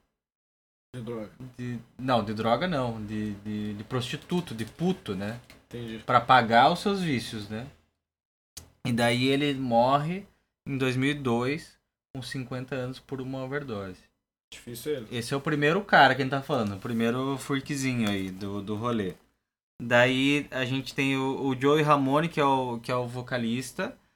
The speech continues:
Speaker 2: e antigamente ele era, ele era baterista, é, no começo, mas ele também não conseguia tocar batera e cantar ao mesmo tempo, até aí, beleza, até entendo,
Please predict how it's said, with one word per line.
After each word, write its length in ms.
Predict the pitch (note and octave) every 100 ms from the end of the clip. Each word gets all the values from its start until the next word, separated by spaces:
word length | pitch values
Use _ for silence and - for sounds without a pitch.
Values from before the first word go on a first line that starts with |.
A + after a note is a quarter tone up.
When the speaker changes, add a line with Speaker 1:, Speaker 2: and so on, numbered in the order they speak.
| _ -
Speaker 2:
e 100 | C3+
antigamente 680 | C#3 C#3 C#3 C3+ C3 C3 C#3+
ele 120 | C3
era, 380 | B2+ C3 B2+ A#2+
ele 220 | G#2+ A2+
era 160 | A#2
baterista, 800 | A#2+ B2 C3 A#2 A2 C3 - F#3+ C#4+ _ _ _ _ _ _ _ _ -
é, 180 | A2+ A2
no 160 | A#2
começo, 720 | A2+ A#2+ A2 G2+ B2 D3+ - G#3+ _ _
mas 220 | B2 A#2
ele 200 | A#2 A#2
também 440 | B2 C#3 D3 B2 C#3
não 120 | C3
conseguia 360 | A#2+ A2+ A#2+
tocar 360 | A2+ A#2+ A2+ A2+
batera 760 | A2+ A2 - G#2+ G#2 G2+ G2+ C#2
e 140 | G#2
cantar 340 | - A2 G#2
ao 60 | G#2+
mesmo 240 | G#2+ A#2
tempo, 340 | A#2+ A#2+ C3 D3
até 320 | A2+ A#2 G#2+
aí, 260 | G#2+ G#2+ A2
beleza, 420 | G#2+ G2+ G#2+ A2
até 160 | -
entendo, 560 | A2 A2+ - G#2 A#2+ G#2